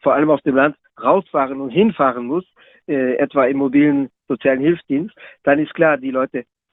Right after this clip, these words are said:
können das Auto nicht einfach stehen lassen. Da läge es dann etwa auch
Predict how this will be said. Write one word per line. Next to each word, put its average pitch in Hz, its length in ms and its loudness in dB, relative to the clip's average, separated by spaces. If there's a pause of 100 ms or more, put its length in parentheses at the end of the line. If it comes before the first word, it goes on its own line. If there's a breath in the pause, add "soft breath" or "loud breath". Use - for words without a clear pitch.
(120)
können 156 460 0
das 127 160 -12
Auto 127 240 -6
nicht 120 220 -12
einfach 113 300 -12
stehen 123 200 -8
lassen. 139 320 -6 (280 soft breath)
Da 139 360 4
läge 160 380 2
es 165 140 -2
dann 156 180 0
etwa 147 340 0
auch 151 260 0